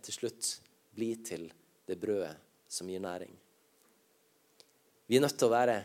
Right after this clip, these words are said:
tålmodige, og vi er nødt til å spise jevnt og trutt for at jorda skal være i stand til å gi den føden som vi trenger. Og så er det et løfte fra Gud om at det ordet ikke skal vende tomt tilbake.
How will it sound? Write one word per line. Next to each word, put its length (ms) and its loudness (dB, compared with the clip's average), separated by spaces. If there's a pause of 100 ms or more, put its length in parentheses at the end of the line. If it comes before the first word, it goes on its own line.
(220)
tålmodige, 540 0 (200)
og 60 -12
vi 80 -2
er 60 -2
nødt 140 -10
til 80 -4
å 80 -2
spise 520 -4 (720)
jevnt 460 -2 (100)
og 160 -12
trutt 300 -6 (180)
for 120 -4
at 120 -10
jorda 400 0
skal 160 -4
være 280 -2
i 80 -4
stand 320 -2 (520)
til 160 -8
å 40 -6
gi 220 0 (420)
den 160 -4
føden 400 -2
som 160 -4
vi 80 -10
trenger. 280 -12 (2000)
Og 80 2
så 80 4
er 120 6
det 120 4
et 80 0
løfte 320 0
fra 120 4
Gud 240 0 (480)
om 120 -2
at 120 -18
det 200 8
ordet 340 2 (340)
ikke 240 -2
skal 200 -2
vende 200 -6
tomt 480 -6
tilbake. 440 -4